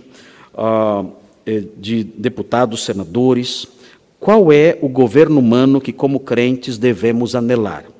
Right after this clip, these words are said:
Essa é a quarta pergunta. E a quinta pergunta é: qual será o fim do governo humano?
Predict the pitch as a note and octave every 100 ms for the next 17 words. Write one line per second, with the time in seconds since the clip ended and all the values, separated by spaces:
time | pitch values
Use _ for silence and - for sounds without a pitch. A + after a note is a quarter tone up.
0 | _ - B2 - B2 - G#2+ - - E3
1 | C3+ C#3+ E3 F3+ - _ _ - - -
2 | - C#3+ D3+ - B3+ - D3+ B2 A#2 E3+
3 | F3 F3+ F#3 - C#3 A2+ D2+ - - _
4 | _ _ _ _ _ - F#3 G#3 - D#3
5 | E3 D#3 - - F#3 B2+ D#2+ - - _
6 | _ _ _ B2 A#2 B2+ B2 A#2 B2 A2+
7 | G2+ D#2+ D2